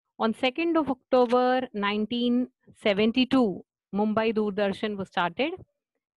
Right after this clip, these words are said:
Color television was later introduced in India during the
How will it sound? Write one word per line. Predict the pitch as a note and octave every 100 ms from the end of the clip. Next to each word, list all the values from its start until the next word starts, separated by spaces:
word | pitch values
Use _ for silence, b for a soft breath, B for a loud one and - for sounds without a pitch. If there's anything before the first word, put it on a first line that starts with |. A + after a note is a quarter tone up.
| _ _
Color | C4 C#4 F#4
television | D#4+ C4 B3 A#3 C4+ C4
was | C4 B3
later | A3+ G#3+ A3+
introduced | A3+ A3 A3 G#3+ A#3+ A#3+
in |
India | A3 G#3 G#3
during | G#3 G#3 G#3
the | G#3